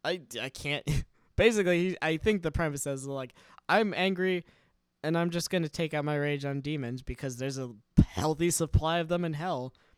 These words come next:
and I kind of am not a human anymore." But what I loved about Doom twenty sixteen was it essentially played on the nostalgia of,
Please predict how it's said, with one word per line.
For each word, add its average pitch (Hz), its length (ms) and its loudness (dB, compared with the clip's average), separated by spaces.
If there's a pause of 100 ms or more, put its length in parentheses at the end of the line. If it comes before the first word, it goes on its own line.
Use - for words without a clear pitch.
(260)
and 131 160 -6
I 127 260 -6
kind 147 280 -4
of 143 160 -6
am 143 180 -4
not 143 220 -6
a - 20 -12
human 139 320 -8
anymore." 110 400 -12 (340)
But 170 280 2 (1600)
what 180 240 -4
I 220 80 -2
loved 208 240 -6
about 165 180 -6
Doom 156 220 -4
twenty 139 260 -6
sixteen 123 480 -10
was 139 160 -8
it 139 80 -4
essentially 160 560 0
played 151 380 -2
on 135 180 -4
the 131 80 -10
nostalgia 127 560 -6
of, 120 300 -8